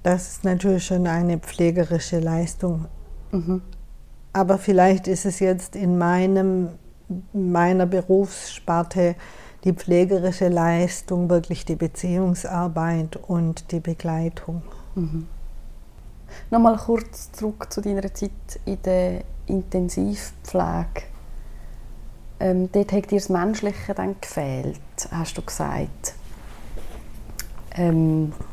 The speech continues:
Speaker 2: kannst du ein Beispiel nennen? Was, was ist so zum Beispiel eine typische Situation gsi auf der Intensivstation, wo du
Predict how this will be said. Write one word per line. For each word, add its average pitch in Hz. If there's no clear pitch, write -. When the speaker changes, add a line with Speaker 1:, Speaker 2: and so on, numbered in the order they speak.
Speaker 2:
kannst 170
du 180
ein -
Beispiel 302
nennen? 151
Was, -
was 208
ist 247
so 254
zum 233
Beispiel 226
eine 214
typische 220
Situation 214
gsi 208
auf -
der 208
Intensivstation, 196
wo 196
du 190